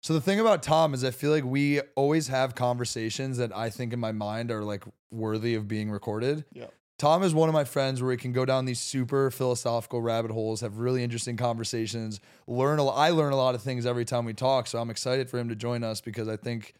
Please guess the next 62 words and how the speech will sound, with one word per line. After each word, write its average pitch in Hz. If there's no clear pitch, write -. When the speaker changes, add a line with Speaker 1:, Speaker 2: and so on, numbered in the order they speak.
Speaker 1:
I -
think 160
there's 180
a 160
lot 151
of 156
ways 147
this 135
can 127
go, 127
but 170
it's, -
it's 123
gonna 127
be, 120
it's 113
gonna 127
be 123
a 120
fun 117
one. 104
Um, 113
Tom, 151
I 135
was 131
thinking 160
about 135
this, 127
like, 123
where 127
do 127
we 127
start 120
with 117
this 113
conversation? 117
And 127
the 123
thing 139
that 147
I 131
have 123
to 131
start 120
on 107
is 110
the 120
line 139
of 156
work 131
that 127
you're 117
in 110
with 104
your 117
business 113
requires 117
you 117
to 113
travel 107
so 113
much. 101